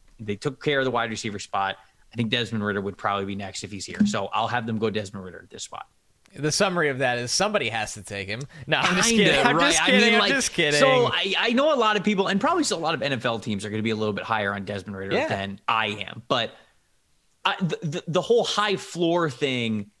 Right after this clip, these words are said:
Speaker 1: doesn't mean
Speaker 2: I
Speaker 1: nearly
Speaker 2: don't
Speaker 1: as much to me. I don't really
Speaker 2: Yeah.
Speaker 1: care about that. I, I don't. So if, if you think he's a superstar, cool. He's gonna
Speaker 2: Right.
Speaker 1: go a lot higher than this.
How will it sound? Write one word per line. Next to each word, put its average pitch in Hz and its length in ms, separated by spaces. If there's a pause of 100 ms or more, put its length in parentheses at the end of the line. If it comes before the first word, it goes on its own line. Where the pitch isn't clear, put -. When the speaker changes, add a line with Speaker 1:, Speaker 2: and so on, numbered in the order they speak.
Speaker 1:
doesn't 151 380
mean 127 520
Speaker 2:
I - 20
Speaker 1:
nearly 131 300
Speaker 2:
don't 113 100
Speaker 1:
as 107 180
much 104 320
to - 80
me. 92 240
I 135 100
don't 151 160
really 143 200
Speaker 2:
Yeah. 110 80
Speaker 1:
care 107 180
about - 280
that. - 260
I, 90 340
I 110 60
don't. 101 340
So 123 320 (140)
if, 185 160
if 190 160
you 185 80
think 262 180
he's 240 280
a 254 40
superstar, 226 500 (300)
cool. 117 420
He's 127 120
gonna 202 140
Speaker 2:
Right. 240 40
Speaker 1:
go 120 100
a 113 40
lot 110 180
higher 95 220
than 92 200
this. - 200